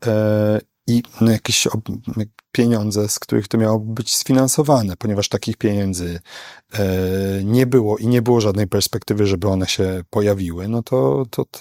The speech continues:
to, to trudno mówić o tym, żeby coś z niczego, to nawet Starzyński nie był w stanie, mimo że on był momentami mistrzem takiego, mm, wyciągania królika z kapelusza, tak jak właśnie ta pożyczka,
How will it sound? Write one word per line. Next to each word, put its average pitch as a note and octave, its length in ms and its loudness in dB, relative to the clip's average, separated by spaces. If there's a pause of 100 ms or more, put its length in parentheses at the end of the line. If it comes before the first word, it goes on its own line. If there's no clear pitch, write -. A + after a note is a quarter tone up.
to, - 160 -20
to - 160 -20
trudno B2 340 0
mówić A2 340 0
o G#2+ 60 2
tym, A#2 160 -2
żeby G#2+ 180 -2
coś A2+ 220 2
z G2+ 100 -2
niczego, G2+ 380 -4
to A2 100 -4
nawet A#2 200 2
Starzyński A2 480 0
nie E2+ 80 -2
był D#2+ 80 -10
w - 80 -8
stanie, F2+ 260 -8 (300)
mimo A#2+ 180 4
że A2 80 2
on A2+ 100 2
był A2+ 120 2
momentami A2 540 0
mistrzem A#2 580 2
takiego, F#2+ 420 -4 (420)
mm, A2 560 2
wyciągania G#2+ 540 2
królika G#2+ 400 4
z - 60 -2
kapelusza, G#2+ 460 -2
tak F2+ 140 -8
jak F#2+ 140 -10
właśnie G2 220 -8
ta G#2 100 -4
pożyczka, G#2+ 540 -2